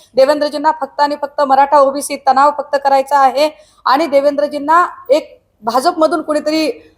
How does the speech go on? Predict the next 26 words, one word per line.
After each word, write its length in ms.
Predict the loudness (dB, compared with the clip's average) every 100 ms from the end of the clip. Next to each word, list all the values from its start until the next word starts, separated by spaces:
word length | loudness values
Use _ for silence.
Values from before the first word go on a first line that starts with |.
| -2
अ, 100 | 0
मराठा 320 | 2 2 0
नेतृत्व 380 | -4 -4 -4 -4
प्रस्थापित 460 | -4 -6 -4 -6 -2
करायचंय, 320 | 0 0 0
त्यासाठी 460 | -2 0 0 -2 -4
खेळ 220 | -2 0
चाललाय 380 | 2 2 2 0 -2 _ -4
असं 160 | -2 -2
चित्र 320 | -6 -8 -8
येईल. 180 | -8 -12 _ _ _ _
परंतु 380 | 2 2 2 -2
जर 160 | 0 -2 0
खरंच 280 | 0 2 2
त्यांची 280 | 0 0
इच्छाशक्ती 600 | -6 -4 -4 -4 -8 -6 -4
असेल 360 | -4 -4 -6 -8 _ _ -2
आणि 140 | 0
पुरावे 440 | 0 0 2 2 0
तिथे 260 | -8 -10
दिलेले 320 | -8 -4 -2
असतील 400 | -2 -4 -8 -18 -18 _ _ -10
तर 100 | -8
ते 140 | 0
ॲक्शन 400 | 2 2 -2 -4
घेतील. 320 | -2 -2 -2